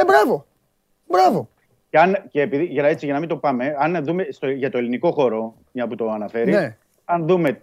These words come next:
Speaker 2: τις, ε, μεταγραφές που έχουν κάνει γενικά οι ομάδες, όχι μόνο Ολυμπιακός, τα
Speaker 1: Ναι.
Speaker 2: τελευταία χρόνια, τελευταία πενταετία, είναι περισσότερο αυτές που έχουν κάνει οι διοικήσεις και έχουν πιάσει παρά οι προπονητές.
Speaker 1: Λοιπόν,
Speaker 2: Έτσι, γιατί
Speaker 1: φι-,
Speaker 2: στον Ολυμπιακό γίνεται διψήφιος αριθμός μεταγραφών
Speaker 1: Έτσι.
Speaker 2: κάθε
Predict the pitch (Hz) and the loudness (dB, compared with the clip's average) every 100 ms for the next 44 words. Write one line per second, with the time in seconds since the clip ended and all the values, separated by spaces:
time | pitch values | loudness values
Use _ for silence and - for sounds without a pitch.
0 | - 120 - 127 117 113 110 120 113 113 | -10 -10 -8 -4 -2 -2 -2 -2 0 0
1 | 170 156 165 143 143 147 135 139 180 139 | 0 -2 -2 -2 -2 0 0 0 0 0
2 | 110 127 135 139 120 107 95 107 117 123 | -4 -6 -4 -4 -2 -4 -4 -6 -8 -6
3 | 117 175 139 135 117 120 131 139 123 120 | -2 -2 0 0 0 -4 -6 -6 -6 -4
4 | 131 120 117 113 117 196 - _ _ _ | -2 -2 -2 -2 -2 -2 -4 _ _ _
5 | _ - 190 185 170 190 180 165 143 190 | _ -2 0 0 0 0 2 2 4 0
6 | - - 170 165 151 170 165 139 139 175 | -2 -4 -2 -2 0 -2 -2 -4 -2 -4
7 | 135 123 123 120 185 208 175 208 208 196 | -6 -6 -6 -4 -2 -2 0 0 0 -2
8 | 190 196 175 92 - _ _ _ _ _ | -2 -2 -2 -4 -8 _ _ _ _ _
9 | _ _ 190 214 262 180 - 131 113 131 | _ _ 2 8 8 6 0 -6 -8 -12
10 | 170 165 214 - 147 143 147 180 175 180 | -10 -6 -6 -4 -2 2 2 2 -2 0
11 | 160 160 - 175 160 156 139 170 143 143 | -2 -4 -6 -4 -2 -4 -4 -6 -4 -4
12 | 139 143 135 214 170 147 139 127 | -2 0 4 4 4 -2 -2 -2